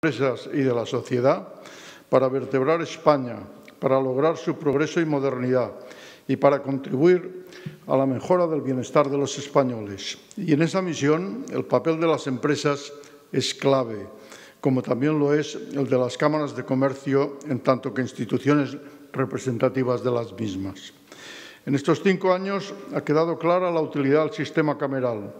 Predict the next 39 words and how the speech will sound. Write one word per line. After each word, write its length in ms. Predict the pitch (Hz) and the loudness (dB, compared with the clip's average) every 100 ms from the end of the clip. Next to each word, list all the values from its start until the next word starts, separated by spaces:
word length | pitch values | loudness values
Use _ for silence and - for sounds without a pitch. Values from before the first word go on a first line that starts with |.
| - - - - - _ | -20 -20 -20 -20 -20 _
En 80 | 139 | -2
lo 100 | 123 | 0
que 80 | 113 | 2
a 60 | 127 | 2
nosotros 420 | 131 160 151 160 | 2 0 2 2
respecta, 680 | 143 - - 170 - 185 185 - - | 0 0 2 2 2 -2 -2 -8 -6
a 140 | - 139 | 2 2
ello 220 | 156 160 | 2 -2
ha 80 | 160 | -2
contribuido 680 | 151 131 139 127 147 160 | -4 -2 0 2 2 4
la 120 | 156 143 | 0 -2
presencia 460 | 127 - 147 147 | -4 0 0 0
en 80 | 135 | -2
el 120 | 120 | -4
Pleno 440 | - 143 143 143 151 - - | 2 2 4 0 -4 -12 -10
de 160 | 156 131 | 0 0
la 140 | 117 | 2
Cámara 260 | 135 135 127 | 0 0 0
de 80 | |
España 560 | 110 - 143 151 151 156 - - - - - | -2 2 4 4 0 -4 -10 -20 -20 -20 0
de 100 | 139 | 4
las 200 | 135 131 | 4 4
grandes 360 | 156 175 151 | 0 2 0
empresas 460 | 139 139 147 143 143 | 0 0 0 0 -2
españolas 580 | - 127 123 139 139 135 | 0 -2 0 0 0 -2
que 120 | 147 | 0
vienen 280 | 131 139 139 | 2 2 0
constituyendo 920 | 131 127 139 143 123 123 120 123 123 - - - | -4 -6 -2 2 2 2 2 0 -2 -16 -20 -6
el 140 | 147 127 | -4 -2
sostén 400 | 135 113 151 139 | -2 0 0 2
financiero 560 | 147 131 117 135 127 | 0 -2 -2 0 2
de 80 | 127 | 0
la 80 | 127 | -2
institución. 680 | 110 - 113 113 - 101 92 - - _ - - - - - | -4 -8 -4 -4 -4 -8 -8 -20 -20 _ -20 -20 -20 -20 -8
Nuestro 300 | - 139 147 | -2 0 0
trabajo 460 | 135 151 175 180 185 | 2 4 2 0 -2
en 80 | 170 | -2
este 280 | 151 - 151 | -2 0 2
periodo 720 | 151 147 170 165 156 151 | 2 2 2 4 2 0